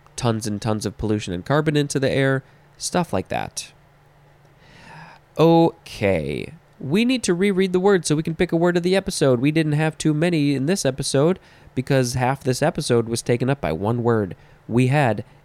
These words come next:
devalue, Devanagari, devastate, devain, develop, developed, developer, developing. We are going to pick, I mean, I am going to pick Devanagari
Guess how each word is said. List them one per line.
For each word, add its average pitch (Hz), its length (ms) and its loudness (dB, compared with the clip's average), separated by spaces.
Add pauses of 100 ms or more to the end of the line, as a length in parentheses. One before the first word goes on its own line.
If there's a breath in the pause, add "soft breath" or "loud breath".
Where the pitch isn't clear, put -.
devalue, 139 960 0 (640 soft breath)
Devanagari, 165 1700 2 (680 soft breath)
devastate, 135 720 0 (420)
devain, 131 720 0 (260)
develop, 101 580 -2 (400 soft breath)
developed, 123 720 -2 (420)
developer, 127 720 0 (280)
developing. 92 840 -2 (800 soft breath)
We 165 280 2
are 277 100 0
going 190 240 0
to - 120 -4
pick, - 420 -4 (300)
I - 60 -2
mean, 147 240 0
I 220 360 0
am 165 140 -6
going 165 240 0
to 185 120 -4
pick - 380 -2 (460 soft breath)
Devanagari 151 1300 2